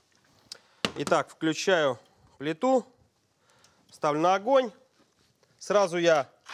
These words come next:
посолю воду для того, чтобы перловка была доведена до вкуса. Как делают запеканку? Запеканку делают из творога,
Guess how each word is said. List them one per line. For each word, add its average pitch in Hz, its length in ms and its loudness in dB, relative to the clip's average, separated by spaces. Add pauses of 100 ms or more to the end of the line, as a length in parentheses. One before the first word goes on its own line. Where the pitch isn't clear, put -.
(920)
посолю 175 340 0
воду 143 500 0 (280)
для 147 160 -2
того, 170 240 2
чтобы 175 360 0 (920)
перловка 175 580 0 (1600)
была 156 440 0 (380)
доведена 156 440 -2
до 160 140 0
вкуса. 170 460 -6 (1160)
Как 294 220 -2
делают 208 320 0
запеканку? 156 480 -4
Запеканку 247 400 -4
делают 233 240 0
из 208 80 -4
творога, 160 480 0